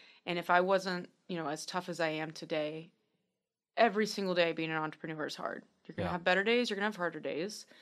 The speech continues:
Speaker 1: But, like, you have to have such a positive attitude, and there are so many people around you at all times in those cities, whether they're sitting next to you on the subway, whatever you might be doing, like, you can just see that people are motivated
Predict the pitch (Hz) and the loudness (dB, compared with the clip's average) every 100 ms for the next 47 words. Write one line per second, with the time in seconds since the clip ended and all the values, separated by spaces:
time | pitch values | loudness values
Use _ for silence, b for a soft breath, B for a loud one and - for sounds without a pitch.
0 | B B B B _ - 175 - - 180 | B B B B _ -2 -2 -2 -8 -4
1 | 190 214 196 185 170 - 175 - 175 165 | 2 4 4 4 2 0 -8 -4 -4 -4
2 | 160 151 - _ - - - 196 190 190 | -8 -12 -20 _ -18 -4 2 2 2 2
3 | 185 175 165 160 151 165 165 170 160 - | 4 4 0 -4 -4 -4 -6 -6 -6 -6
4 | 170 165 170 - - 190 190 185 175 185 | -6 -2 -2 -2 0 2 2 0 -2 -4
5 | 180 156 156 160 165 165 - - 85 - | -2 0 0 -2 -4 -8 -8 -6 -6 -8
6 | _ - 190 190 190 196 - - 170 151 | _ 2 6 6 4 0 -8 -2 -2 -2
7 | 156 247 277 - 185 180 170 - 175 180 | -4 -4 -4 -2 0 0 -2 -2 -2 0
8 | 190 - B B B B 190 185 180 175 | -2 -6 B B B B -2 -2 -2 -6
9 | - 190 214 208 - 196 185 180 - 165 | -2 0 0 -2 -4 -4 -4 -4 -4 -4
10 | 165 160 165 160 B B B _ 170 160 | -4 -4 -6 -8 B B B _ -6 -4
11 | 175 180 185 185 - 151 165 202 247 247 | -4 -4 -4 -6 -6 -6 -6 -6 -6 -10
12 | B B B B _ - 170 190 196 214 | B B B B _ -10 -6 -4 -4 -4
13 | 185 175 - - - 180 170 165 165 151 | -2 -4 -4 -8 -8 -6 -4 -6 -6 -8
14 | - 175 165 165 160 165 160 160 160 160 | -8 -6 -4 -4 -4 -2 -2 -2 -4 -6